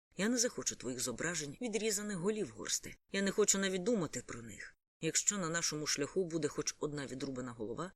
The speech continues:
то вона вся твоя. На тій дорозі була ще одна відрубана голова, всього за п'ятдесят метрів. Спочатку я подумав, що то трюк, гарбуз або що, який насадили на палицю, щоб лякати. За кілька кроків я зрозумів, що то убитий хлопчик,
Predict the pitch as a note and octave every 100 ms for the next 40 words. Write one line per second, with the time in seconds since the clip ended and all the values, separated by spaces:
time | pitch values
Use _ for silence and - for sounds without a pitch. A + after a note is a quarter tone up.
0 | _ - G3+ E3 - - - - - -
1 | _ _ _ _ _ _ _ F#3+ - D4+
2 | A#3+ C#4+ C4 A3+ A3 A#3 - - A3+ G3+
3 | G3+ F#3+ F3 F#3+ F#3+ F3+ D#3+ F#3+ G3+ G3
4 | - - D#3 E3 G3 F3+ G3+ F#3+ F3 D3
5 | - - C#3+ C3+ - - - _ _ _
6 | - B3+ A#3+ A3 - G#3+ - G3 B3 G3
7 | D3+ - E3+ - E3 G3+ A3+ - - B2+
8 | E3 A3 C#4+ G#3 C3+ D3 A3+ - C3+ -
9 | F#3 G#3 F3 D#3 F3 D#3+ F3 D#3+ D3+ C#3
10 | F3 E3+ - D3+ - E3 F3 F3+ A2 -
11 | - _ _ _ D3 D3 D#3+ C#3+ - -
12 | E3 C3 C#3 B2 D3+ E3 G#3+ B3 - -
13 | - A3 - G3+ G#3 G3+ - A3+ - -
14 | -